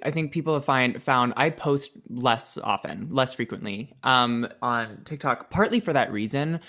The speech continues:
I am not of, there's two types of people on TikTok, both completely right and valid and amazing.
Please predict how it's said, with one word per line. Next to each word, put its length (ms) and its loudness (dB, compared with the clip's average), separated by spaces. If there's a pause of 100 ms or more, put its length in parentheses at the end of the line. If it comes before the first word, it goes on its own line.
(240)
I 200 4
am 320 4
not 360 2 (240)
of, 340 2
there's 320 2
two 260 4
types 320 2
of 60 0
people 240 -2
on 160 -2
TikTok, 380 0
both 260 2
completely 560 -4
right 300 2
and 120 -4
valid 320 0
and 120 -10
amazing. 400 -10